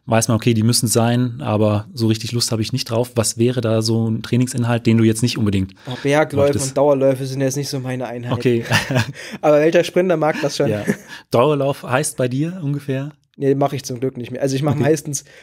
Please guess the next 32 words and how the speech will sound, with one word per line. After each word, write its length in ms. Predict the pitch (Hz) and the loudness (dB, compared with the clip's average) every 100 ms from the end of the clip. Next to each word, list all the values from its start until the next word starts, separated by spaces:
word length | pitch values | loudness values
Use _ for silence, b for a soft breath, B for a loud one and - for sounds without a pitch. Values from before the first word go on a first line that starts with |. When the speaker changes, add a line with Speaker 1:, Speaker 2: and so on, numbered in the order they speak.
| B _ - | B _ -2
Speaker 2:
einen 240 | 143 135 | 0 2
Dauerlauf 480 | 139 151 143 147 - _ | 4 4 4 2 0 _
zum 300 | - 156 135 | -2 0 0
Berg. 420 | 135 131 120 - _ _ _ | 0 0 0 -4 _ _ _
Aber 200 | - 131 | -2 2
Speaker 1:
Okay. 100 | 127 | 2
Speaker 2:
das 180 | 127 - | 2 0
ist 220 | 135 123 | -2 0
dann 140 | 127 | 0
auch 100 | 123 | 2
nicht 160 | 127 120 | 0 -2
länger 180 | 139 120 | -2 -2
als 240 | 120 - | -4 -6
zehn 160 | 139 131 | -4 -2
oder 140 | 123 | -2
zwölf 260 | - 131 - | 0 -2 -2
Minuten. 400 | 123 127 127 113 _ _ _ _ _ _ - | -6 -6 -8 -14 _ _ _ _ _ _ 0
Speaker 1:
Und 120 | 123 | 2
auf 100 | 117 | 2
der 80 | 131 | 2
anderen 220 | 117 131 | 2 2
Seite, 240 | 120 123 120 | 4 2 2
auf 80 | 117 | 0
welche 180 | 110 | -2
Trainings-, 540 | 113 120 127 127 - 139 | 0 0 2 0 -2 -2
äh, 280 | 110 110 127 | -2 -4 -2
Inhalte 300 | 120 117 117 | -2 -2 -2
freust 180 | 117 | -4
du 60 | 123 | -4
dich 140 | 110 | -6
am 60 | 107 | -6
meisten? 300 | 104 123 - | -6 -8 -8